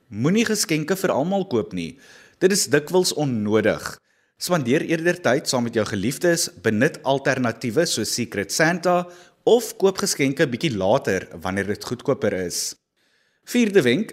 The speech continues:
is vermy onnodige winkelrekeninge. Dit is slegte skuld. Die vyfde wenk is moenie jou versekering kanselleer nie.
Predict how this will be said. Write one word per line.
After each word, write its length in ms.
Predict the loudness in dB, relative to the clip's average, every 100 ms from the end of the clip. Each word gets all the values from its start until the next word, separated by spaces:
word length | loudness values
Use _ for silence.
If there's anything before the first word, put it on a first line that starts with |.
| 4
is 260 | 4 4 -2
vermy 600 | -4 -2 0 0 0 -2
onnodige 600 | -2 0 2 2 2 0
winkelrekeninge. 1000 | 0 -2 2 2 2 -2 -2 -4 -6 -8 -12 _ _
Dit 440 | -8 2 2 2 -18 -20 _ -6
is 200 | -4 -2
slegte 380 | -2 -4 -4
skuld. 520 | -2 -2 -6 -12 -14 -20 _ _ _
Die 100 | 0
vyfde 300 | 4 4 4
wenk 260 | 2 2 -2 2
is 240 | 2 2 -4
moenie 360 | -2 0 2
jou 140 | 4 4
versekering 520 | 2 0 0 0 0
kanselleer 640 | 0 0 -2 -2 2 2
nie. 240 | 2 0